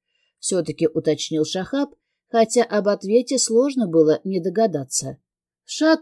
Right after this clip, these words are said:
мгновение помолчал, пытаясь подобрать слова, но потом плюнул на иносказание.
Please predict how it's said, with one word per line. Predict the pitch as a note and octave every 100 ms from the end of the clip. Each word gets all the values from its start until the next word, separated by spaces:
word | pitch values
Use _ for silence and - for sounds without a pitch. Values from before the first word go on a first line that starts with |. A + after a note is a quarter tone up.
| -
мгновение | A3 G3+ G#3 G3+ G3 B3+ A3
помолчал, | - F#3 F3+ D#3 - E3+ G3 A3 -
пытаясь | A3 G#3+ G#3+ G#3 -
подобрать | G3+ G3 F3+ F#3+ F#3+
слова, | - F#3+ F#3+ F#3 F#3 F3+ _ _ _ -
но | F3+ A3 D4+
потом | D4 A#3+ A3+ A3 F#3+
плюнул | G3 B3 D4+ D4 A3+
на | A3+ A#3+
иносказание. | A3 G3+ F#3+ - F#3 D3 D3 D3 C#3+ D3+